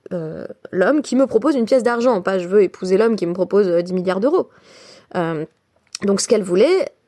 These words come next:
c'était précisément, euh, l'offre qui lui était faite. Donc là, ce qui est intéressant, c'est que le prétendant, il va surenchérir en disant, « Ok, je te prends au mot, mais regarde, je mets mieux, je mets plus que ce que j'avais proposé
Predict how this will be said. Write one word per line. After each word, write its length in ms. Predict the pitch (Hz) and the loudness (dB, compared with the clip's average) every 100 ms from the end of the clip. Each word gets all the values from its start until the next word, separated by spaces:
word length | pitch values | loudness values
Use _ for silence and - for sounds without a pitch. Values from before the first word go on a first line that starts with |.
| - | -12
c'était 480 | - 240 220 294 | -2 0 2 0
précisément, 920 | 330 - - 381 - 277 208 190 180 311 494 - | -2 -4 0 2 2 0 2 2 2 -2 -8 -10
euh, 320 | 190 165 156 170 | -10 -8 -6 -2
l'offre 320 | 190 285 - | -2 -4 -10
qui 180 | - 214 | -6 -4
lui 140 | 220 | -4
était 160 | 262 - | -4 -8
faite. 400 | - - - - _ _ _ _ _ _ _ _ _ - | -12 -16 -16 -20 _ _ _ _ _ _ _ _ _ -10
Donc 120 | 214 | -2
là, 120 | 269 | 0
ce 60 | 269 | 2
qui 60 | 202 | 0
est 40 | |
intéressant, 300 | 175 165 254 | -2 -4 -4
c'est 140 | 320 | -4
que 60 | 208 | -2
le 80 | 185 | -2
prétendant, 380 | - 180 175 294 | -2 -4 0 2
il 100 | 226 | 2
va 100 | 190 | -2
surenchérir 680 | - 330 294 208 180 196 | -2 0 0 -2 -2 -2
en 60 | 294 | -2
disant, « 280 | 196 190 240 | -2 -4 -2
Ok, 220 | 214 - - - | -4 -4 -8 -8
je 120 | - | -6
te 80 | - | -6
prends 200 | - 285 | -2 0
au 100 | 214 | 0
mot, 160 | 180 254 | 2 0
mais 140 | 285 | 2
regarde, 380 | 262 196 175 240 | 2 2 0 -2
je 100 | 226 | 0
mets 140 | 226 | 2
mieux, 400 | 220 208 220 277 - _ _ - - | 2 4 4 4 -2 _ _ -20 -6
je 100 | 233 | -2
mets 80 | 302 | -2
plus 640 | - 240 220 262 - - - | 0 -2 0 -2 -10 -14 -4
que 220 | 208 247 | -2 -2
ce 100 | - | -4
que 100 | 190 | -4
j'avais 300 | 180 165 226 | -2 -2 -2
proposé 600 | - - 190 - 185 | -4 -8 -8 -8 -8